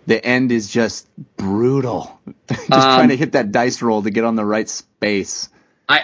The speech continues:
Speaker 2: I always wanted to do a survey way, 'cause I, I totally agree. Um,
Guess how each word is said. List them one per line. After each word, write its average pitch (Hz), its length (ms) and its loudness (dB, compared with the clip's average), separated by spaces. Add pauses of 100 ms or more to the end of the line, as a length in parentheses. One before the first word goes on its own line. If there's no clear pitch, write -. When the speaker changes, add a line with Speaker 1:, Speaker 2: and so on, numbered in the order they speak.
Speaker 2:
I 156 240 0
always 175 520 4
wanted 147 280 4
to 131 80 -2
do 117 120 6
a 110 60 4
survey 120 380 4
way, 101 240 2
'cause 120 120 -2
I, 135 240 2
I 117 140 4
totally 95 360 0
agree. 80 380 -2
Um, 98 420 0